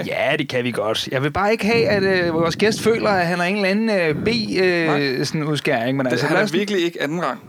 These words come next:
Speaker 1: Nej, det må man ikke, men altså, vi, jeg synes godt, vi kan
Speaker 2: Han
Speaker 1: sige
Speaker 2: har
Speaker 1: det, som
Speaker 2: været
Speaker 1: det
Speaker 2: på,
Speaker 1: er.
Speaker 2: han har været på listen lige siden vi sta-, altså, siden
Speaker 1: Ja,
Speaker 2: vi
Speaker 1: ja,
Speaker 2: startede
Speaker 1: du har
Speaker 2: på
Speaker 1: været på
Speaker 2: den.
Speaker 1: listen lige
Speaker 2: Han
Speaker 1: fra
Speaker 2: var en af de
Speaker 1: starten af.
Speaker 2: første.
Speaker 1: Det, vi har listen, vi kan vise dig, hvis
Speaker 2: Du,
Speaker 1: det er
Speaker 2: du, du
Speaker 1: bare.
Speaker 2: plottet ind tidligt, vil jeg sige.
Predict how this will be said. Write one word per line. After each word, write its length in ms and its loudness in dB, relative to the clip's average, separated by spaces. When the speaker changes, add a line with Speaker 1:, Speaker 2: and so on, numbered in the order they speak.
Speaker 1:
Nej, 140 0
det 180 0
må 60 2
man 120 0
ikke, 140 -2
men 100 0
altså, 160 0
vi, 140 0
jeg 100 0
synes 140 0
godt, 160 0
vi 60 0
kan 120 0
Speaker 2:
Han 60 2
Speaker 1:
sige 60 0
Speaker 2:
har 80 2
Speaker 1:
det, 80 2
som 80 2
Speaker 2:
været 80 0
Speaker 1:
det 80 0
Speaker 2:
på, 60 -2
Speaker 1:
er. 40 -6
Speaker 2:
han 180 -4
har 60 -2
været 240 -2
på 100 -8
listen 460 -4
lige 120 -2
siden 220 -4
vi 40 -4
sta-, 260 -10
altså, 160 -4
siden 180 -2
Speaker 1:
Ja, 40 2
Speaker 2:
vi 60 2
Speaker 1:
ja, 80 2
Speaker 2:
startede 120 2
Speaker 1:
du 60 0
har 80 4
Speaker 2:
på 40 4
Speaker 1:
været 120 2
på 60 0
Speaker 2:
den. 80 2
Speaker 1:
listen 260 0
lige 120 2
Speaker 2:
Han 100 2
Speaker 1:
fra 60 -2
Speaker 2:
var 80 4
en 60 4
af 60 0
de 60 -2
Speaker 1:
starten 240 2
af. 100 2
Speaker 2:
første. 160 -6
Speaker 1:
Det, 60 -4
vi 60 0
har 180 2
listen, 400 0
vi 60 0
kan 140 -2
vise 240 0
dig, 100 0
hvis 140 0
Speaker 2:
Du, 60 -6
Speaker 1:
det 80 2
er 120 0
Speaker 2:
du, 60 0
du 60 0
Speaker 1:
bare. 180 0
Speaker 2:
plottet 220 0
ind 100 -6
tidligt, 400 -2
vil 60 -4
jeg 100 -4
sige. 140 -4